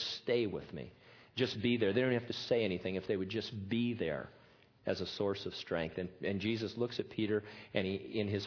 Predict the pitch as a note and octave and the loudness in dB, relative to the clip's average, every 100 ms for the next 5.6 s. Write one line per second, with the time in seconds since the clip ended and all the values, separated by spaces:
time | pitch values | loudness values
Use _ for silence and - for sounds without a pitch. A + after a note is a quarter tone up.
0 | - A#2 A#2 G#2+ A2 A2 A2 F#2+ G#2 - | 0 2 4 4 4 2 0 0 -2 0
1 | G2 G#2 G2 F#2 F2+ - A#2 G#2 - A2+ | 0 4 2 2 -2 -2 -2 -2 -2 0
2 | G2 - - G#2 A2 G#2+ G2 F#2 E2 - | 0 -2 0 0 2 2 0 0 -2 -2
3 | D#2 D#2 - - - - _ _ - - | -2 -2 -6 -12 -20 -20 _ _ -20 -18
4 | - G2+ F#2+ F#2+ G2+ F#2 F2 F#2 E2 - | -4 -2 2 2 2 0 -2 -4 -6 -6
5 | G#2 G2+ G2 - F2+ F2 | 0 0 0 -2 -2 -2